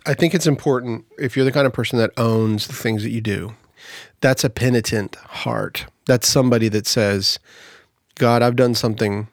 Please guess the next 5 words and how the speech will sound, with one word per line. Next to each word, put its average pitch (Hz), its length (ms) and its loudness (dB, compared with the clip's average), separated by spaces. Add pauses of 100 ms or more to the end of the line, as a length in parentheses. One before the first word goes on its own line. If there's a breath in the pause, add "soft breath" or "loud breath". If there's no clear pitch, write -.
(140)
wrong, 110 540 0 (760 soft breath)
and 117 140 2
I 110 160 4
am 117 400 2 (200)
sorry, 110 540 2